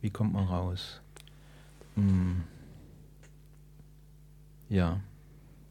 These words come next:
Und in der Situation sind sie gerade. Und ich, ich weiß wirklich nicht,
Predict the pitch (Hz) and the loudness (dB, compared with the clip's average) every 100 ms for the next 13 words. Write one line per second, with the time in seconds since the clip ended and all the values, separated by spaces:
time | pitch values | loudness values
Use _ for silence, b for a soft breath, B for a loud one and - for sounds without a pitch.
0 | - - 104 104 101 95 - 117 113 - | -20 -2 2 2 4 4 4 4 4 2
1 | 113 110 110 107 101 92 90 82 95 - | 0 0 -2 -4 -2 -4 -2 -4 -4 -4
2 | 107 95 95 135 131 110 113 135 107 123 | -4 0 2 2 0 -2 -2 0 0 0
3 | - | -2